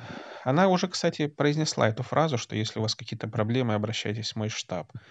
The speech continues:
Но, э, это запоздалая фраза. Ну, понятно, человек неопытный, что от него хотеть,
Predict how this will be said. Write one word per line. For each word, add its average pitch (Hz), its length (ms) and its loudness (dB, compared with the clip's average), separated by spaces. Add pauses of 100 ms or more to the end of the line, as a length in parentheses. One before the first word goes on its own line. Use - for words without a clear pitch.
(260)
Но, 135 560 4
э, 131 280 4
это 127 160 -4
запоздалая 131 580 2
фраза. 135 380 0
Ну, 143 120 0
понятно, 175 520 4
человек 151 380 2
неопытный, 143 460 0
что - 180 -2
от 123 120 -4
него 113 120 0
хотеть, 104 480 -6